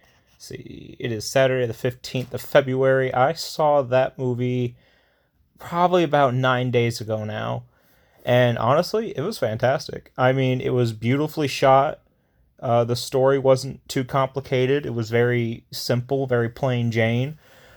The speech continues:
Um, but the way that it was done was very, uh, um, heartstring pulley, uh, I guess is the,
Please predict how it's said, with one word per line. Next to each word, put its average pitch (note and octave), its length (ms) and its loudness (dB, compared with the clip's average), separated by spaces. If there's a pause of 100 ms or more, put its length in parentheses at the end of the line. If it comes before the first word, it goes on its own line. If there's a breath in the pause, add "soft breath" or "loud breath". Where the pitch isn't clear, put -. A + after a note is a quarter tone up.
Um, B2+ 480 4
but C#3 300 0
the C3+ 120 0
way C#3+ 380 2
that D#3+ 200 0
it C#3 100 -10
was C3+ 220 0
done C3 600 0 (340 loud breath)
was B2 480 0 (640)
very, C3+ 680 4
uh, B2 480 4
um, A2 260 -8 (120)
heartstring C#3+ 800 0
pulley, D3+ 500 -2 (580)
uh, C#3 260 6
I C3 80 2
guess C#3 280 -2
is C3 200 -4
the, B2+ 320 2